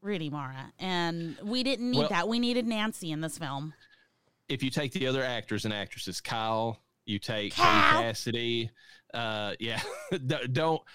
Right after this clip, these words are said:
Speaker 2: uh, you say that, and that just reminds me of, uh, Awkwafina's, like, rap that
Speaker 1: Oh,
Speaker 2: she did
Speaker 1: God.
Speaker 2: on New, uh,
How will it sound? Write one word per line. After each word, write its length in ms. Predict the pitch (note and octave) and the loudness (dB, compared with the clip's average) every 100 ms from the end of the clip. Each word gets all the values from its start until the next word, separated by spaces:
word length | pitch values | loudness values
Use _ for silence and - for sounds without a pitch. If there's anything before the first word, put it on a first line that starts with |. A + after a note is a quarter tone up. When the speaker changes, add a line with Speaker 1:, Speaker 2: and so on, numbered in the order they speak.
| - - - | -20 -20 -8
Speaker 2:
uh, 60 | C#3+ | -6
you 200 | C#3+ D#3 | 0 0
say 260 | F#3 F3+ E3+ | 2 0 2
that, 200 | D3 C3+ | 0 0
and 40 | A#2+ | -2
that 120 | B2+ | -2
just 160 | B2 C#3 | -2 0
reminds 320 | B2+ B2+ A#2+ | 0 0 -2
me 180 | A#2+ A#2 | -2 0
of, 180 | A2+ A2 | 0 -2
uh, 20 | |
Awkwafina's, 800 | G#2 A#2 A#2+ A2 - A#2+ A2+ G2+ | 0 -2 -2 -6 -4 -4 -2 -2
like, 160 | A2+ G2+ | -2 -2
rap 300 | A2 A2+ A2+ | -2 -2 2
that 40 | D4+ | 8
Speaker 1:
Oh, 160 | D4 C4+ | 10 10
Speaker 2:
she 60 | |
did 120 | G#3+ | 6
Speaker 1:
God. 640 | - D4 A3+ A3 A3 G#3 G3+ | 4 8 8 10 10 8 6
Speaker 2:
on 40 | |
New, 0 | |
uh, 240 | G3+ G3+ | 0 -4